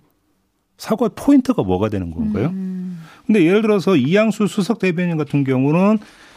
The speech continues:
Speaker 1: 이 무속 관련해서 또 이제 그 발언 말고 의혹이 나온 거에 대해서 뭐 사실무근, 침소봉대 이런 식으로 대응을 한 바가 있지 않습니까?
Speaker 2: 네.
Speaker 1: 그러면 또 그러면 그 의혹을 인정을 하면서 사과를 하는 건가요? 그러니까 포인트가 정확히 잡히지 않아요.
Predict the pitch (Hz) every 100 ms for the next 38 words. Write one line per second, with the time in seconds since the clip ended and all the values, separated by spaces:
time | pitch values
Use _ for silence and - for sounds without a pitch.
0 | - 151 127 156 196 202 190 185 160 147
1 | - 196 156 147 147 139 - 117 202 202
2 | 175 143 - 160 185 170 120 113 104 92
3 | 87 - 104 101 - 196 - 190 98 87
4 | 87 - 220 240 233 156 113 87 78 104
5 | 170 156 143 101 - 120 180 170 135 90
6 | 80 78 78 78 78 - 143 - 226 208
7 | 190 214 285 _ - 196 214 - 214 175
8 | 180 139 - 123 160 180 185 196 104 110
9 | 208 226 208 175 139 143 135 113 110 127
10 | 104 85 82 131 - _ _ _ - 180
11 | - - - - 294 262 247 202 - 127
12 | 135 - - - 139 - 76 69 69